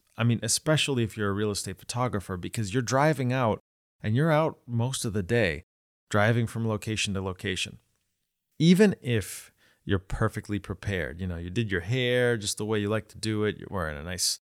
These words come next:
snappy outfit, if you're wearing makeup or if you're doing a lot of hair products, like, it could all be just right. And what if you go down the road for five minutes and you spill some coffee on your shirt <laughs> or on your, on your lap, or you stop somewhere for lunch?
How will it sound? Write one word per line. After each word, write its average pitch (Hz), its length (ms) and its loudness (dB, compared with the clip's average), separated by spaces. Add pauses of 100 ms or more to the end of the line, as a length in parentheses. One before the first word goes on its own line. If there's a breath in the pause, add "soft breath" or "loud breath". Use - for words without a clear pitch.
(100)
snappy 110 580 2
outfit, 110 600 -2 (400)
if - 60 -2
you're 101 80 4
wearing 92 280 2
makeup 113 520 2
or 90 240 0
if - 160 -12
you're 90 80 -8
doing 98 200 -2
a 87 80 -2
lot 82 220 0
of 90 100 -10
hair 123 200 2
products, 98 640 2
like, 87 200 -10
it - 220 -14
could 123 120 -8
all 151 240 6
be 123 160 2
just 113 260 0
right. 90 220 0 (220)
And 113 300 0
what 117 320 2
if 117 200 -2
you 117 200 0
go 110 440 2
down 107 300 2
the 107 80 0
road 98 240 2
for 95 100 -14
five 107 340 0
minutes 101 320 -2
and 90 100 -4
you 92 100 -4
spill 110 520 2
some 104 200 -4
coffee 98 560 -4
on 87 100 -4
your 87 100 -6
shirt - 600 -4 (220 loud breath)
<laughs> - 220 -20
or 120 160 10
on 117 160 6
your, 107 300 2
on 107 140 -4
your 104 140 0
lap, 92 280 0
or 120 140 4
you 123 140 2
stop 143 280 0
somewhere 139 260 -2
for - 140 -4
lunch? 120 540 0